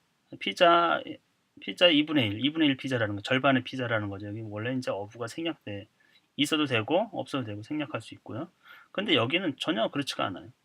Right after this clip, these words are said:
예. 서로 단위가, 어, 완전히 다른 두 개를 표현할 수 있다라는 것이죠. 예. 그래서 피자 절반, 뭐 절반이 아니고 여기는 여자,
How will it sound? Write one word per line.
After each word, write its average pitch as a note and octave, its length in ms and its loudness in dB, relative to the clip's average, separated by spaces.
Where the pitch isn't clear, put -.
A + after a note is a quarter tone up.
예. D#2 200 -14
서로 G#3 420 4
단위가, E3+ 480 8
어, E2 260 -10
완전히 E3+ 320 4
다른 D#3+ 640 6
두 C#3 440 0
개를 B2 320 2
표현할 F#3 260 4
수 B2+ 100 -6
있다라는 G2 360 0
것이죠. G2 480 -14
예. F2+ 200 -10
그래서 E3 340 0
피자 A3 240 4
절반, C3 440 4
뭐 C3 80 -8
절반이 D3+ 580 6
아니고 B2 380 0
여기는 C#3 460 -2
여자, C3+ 420 8